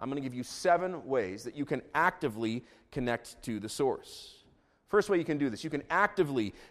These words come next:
connect to the source by recognizing that the ripple effect is real.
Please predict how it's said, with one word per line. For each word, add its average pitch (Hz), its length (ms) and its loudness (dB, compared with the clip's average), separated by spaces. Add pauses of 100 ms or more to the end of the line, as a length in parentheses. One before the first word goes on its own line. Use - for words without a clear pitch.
connect 156 560 2
to 170 120 2
the 143 120 -2
source 139 360 0
by 127 220 4
recognizing 123 1000 -2 (520)
that 123 120 -4
the 143 80 2
ripple 165 480 4
effect 139 500 0
is 131 220 -6
real. 120 480 2